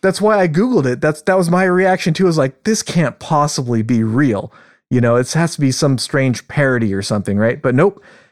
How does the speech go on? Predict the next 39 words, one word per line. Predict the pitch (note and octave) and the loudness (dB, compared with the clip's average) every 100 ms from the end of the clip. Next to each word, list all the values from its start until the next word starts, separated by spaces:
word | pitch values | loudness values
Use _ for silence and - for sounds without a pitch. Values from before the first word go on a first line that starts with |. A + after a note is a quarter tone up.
| _ - | _ 0
it | F3+ | 2
is | F#3+ F3 - | 2 0 -4
a | B2+ | -2
hundred | D#3+ F#3 | 0 0
percent | - F3+ C#3+ | -2 -2 0
real. | C#3+ G2+ - | 0 0 -2
And | F3 D3+ C#3+ D#3 _ _ _ _ - | 0 0 0 -4 _ _ _ _ -2
just | C#3 F#3+ A#3+ | 0 2 0
to | |
prove | G#3+ A3 F3+ | 0 2 2
it, | G#3+ - _ | 0 -4 _
that | D3+ C#3+ | -2 0
it's | C3+ | 0
all | - D#3+ F#3+ | 0 2 2
too | F#3+ G3 G#3 | 0 0 0
real, | D3 A#2+ A#2 D#3 - _ _ - | 2 2 0 -2 -10 _ _ -4
I | C#3 | 0
got | C#3+ E3+ - | 0 0 0
some | D#3 | 2
of | D#3+ | 2
the | D#3+ | 2
lyrics | D3+ C3 B2+ - | 2 0 -2 -2
here. | A#2 C3+ | 0 0
It's, | C#3+ - - _ _ _ - | -2 -4 -16 _ _ _ -6
it's | E3 F3+ - | -2 0 0
done | G#3+ B3 | 0 2
in | A#3+ | 2
a, | F3 - D3+ | 0 -2 -2
like, | C#3+ C3 | -2 0
a | |
reggae | A#2+ D3 C3 A#2+ | 0 0 0 -2
style, | - A#2 A2+ | 0 0 0
so | - B2 | 0 -2
it's | - | 0
a | C#3 | 0
little | C#3 F#3 F3 | 2 2 2
hard | C#3 C3+ | 0 0
to | B2+ | -2
hear | B2 B2 A#2+ | -2 -2 -2